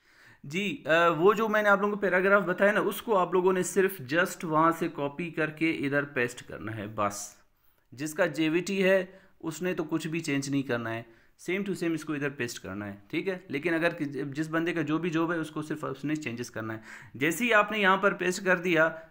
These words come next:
फिर आपने क्लिक करना है submit your query। यहाँ पर आखिर में आपने ये फाइनल स्टेप है, यहाँ पर आप क्लिक करोगे तो आपके पास जो ऑप्शन अभी नेक्स्ट क्या शो हो जाएगा।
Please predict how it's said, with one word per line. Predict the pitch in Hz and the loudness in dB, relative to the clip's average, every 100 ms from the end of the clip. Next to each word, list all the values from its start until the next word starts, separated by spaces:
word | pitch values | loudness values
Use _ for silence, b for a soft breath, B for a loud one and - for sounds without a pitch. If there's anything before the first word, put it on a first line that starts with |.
| - | -8
फिर | 170 180 | 0 4
आपने | 165 175 170 | 4 2 -2
क्लिक | 165 - 147 156 156 | -4 -6 -2 -2 0
करना | 143 151 | 0 2
है | 147 151 | 2 0
submit | 151 147 139 160 202 - - _ _ - | 0 -2 0 0 0 -6 -18 _ _ -12
your | 131 143 147 151 - | -6 -4 -4 -6 -6
query। | 123 107 101 - - | -4 -4 -8 -14 -12
यहाँ | 123 139 143 | -4 -2 0
पर | 147 127 | 0 0
आखिर | 127 135 | 0 -2
में | 131 123 | -4 -4
आपने | 123 - 135 151 B B B 120 | -4 -4 -6 -6 B B B -10
ये | 123 139 | -4 -4
फाइनल | 139 127 127 135 | 0 2 2 0
स्टेप | 120 - 135 135 | -2 -2 -2 0
है, | 135 | -2
यहाँ | 131 135 147 | 2 2 2
पर | 151 | 4
आप | 139 139 | 4 4
क्लिक | 131 143 151 | -2 -4 -2
करोगे | 151 139 131 139 143 B B - | 0 0 0 -2 -4 B B -8
तो | 143 | -4
आपके | 123 151 151 151 | 2 2 2 -2
पास | 143 143 139 | 2 2 2
जो | 139 | -4
ऑप्शन | 117 120 - 165 | -4 -6 -2 0
अभी | 147 143 | 0 0
नेक्स्ट | 127 147 160 - - _ - | 2 2 0 -6 -12 _ -2
क्या | 156 | 0
शो | 139 139 - 131 | 0 -6 -10 -6
हो | 113 | -6
जाएगा। | 98 95 92 | -6 -8 -10